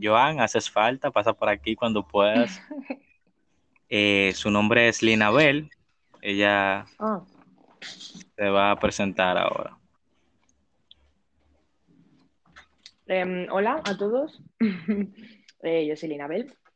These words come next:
Speaker 2: Y nada, hoy vamos a, voy a responder unas preguntitas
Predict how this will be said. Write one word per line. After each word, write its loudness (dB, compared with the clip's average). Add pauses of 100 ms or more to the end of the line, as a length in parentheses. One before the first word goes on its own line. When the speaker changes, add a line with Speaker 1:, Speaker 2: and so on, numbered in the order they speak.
(580)
Speaker 2:
Y -4
nada, -8
hoy -6
vamos -8
a, -4 (920)
voy -4
a -4
responder -8
unas -12
preguntitas -6